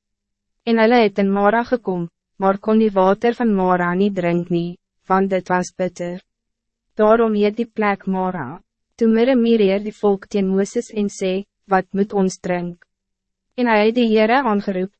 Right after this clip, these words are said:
en die Heere het hom 'n stuk hout gewys, dit het hy in die water gegooi,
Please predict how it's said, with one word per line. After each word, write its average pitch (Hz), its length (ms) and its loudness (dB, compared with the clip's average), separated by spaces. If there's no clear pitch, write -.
en 208 140 0
die 208 160 0
Heere 202 460 0
het 202 180 -2
hom 190 220 0
'n 190 60 -6
stuk 254 340 -4
hout 180 340 -2
gewys, 139 640 -6
dit 185 140 -6
het 190 160 -4
hy 185 100 0
in 190 60 2
die 190 140 2
water 185 460 -2
gegooi, 180 560 -6